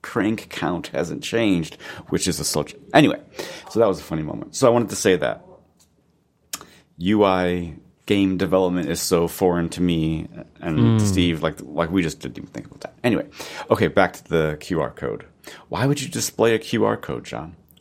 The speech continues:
Speaker 1: Okay, so here's, <laughs> I think I sh-, I think I shared this idea with you, but I wanna say it again 'cause it's,
Speaker 2: Uh-huh.
Speaker 1: um, I think it's funny. So the idea is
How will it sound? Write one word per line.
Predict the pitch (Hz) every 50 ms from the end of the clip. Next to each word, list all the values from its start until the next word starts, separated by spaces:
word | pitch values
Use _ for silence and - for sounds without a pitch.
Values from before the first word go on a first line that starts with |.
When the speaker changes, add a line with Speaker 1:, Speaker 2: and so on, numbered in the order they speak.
| -
Speaker 1:
Okay, | - - - 90 -
so | - - 82
here's, | 85 110 127 185
<laughs> | 269 - - 480 - - - 960 932 - 508 - 988 - - 906 807 - 807 - -
I | - - - - -
think | 190 190 202 190 -
I | 185 160
sh-, | 147 - - - - -
I | - 120
think | 120 - 180 185 190 -
I | 165 147
shared | 135 - - 123 110 104
this | 98 -
idea | 113 92 90 82 90 87
with | 85 76
you, | 92 87
but | 76 90
I | 95
wanna | 98 98 101 101 90 82 78 - -
say | - - - - - - 85 85
it | 78
again | 80 73 76 78 73 71
'cause | 69 - -
it's, | -
Speaker 2:
Uh-huh. | 95 98 95 90 95 101 - _ _ _ - - -
Speaker 1:
um, | - - - - _ _ _ _ _ _ _ _ _ _ _ -
I | - 85
think | 80 78
it's | 80 -
funny. | - - 85 85 85 - _ _ _ - - - - - - - - - - _
So | - - -
the | 90 95 107
idea | 107 104 110 131 147 151 139
is | - 90 87 80 78 80 - - - -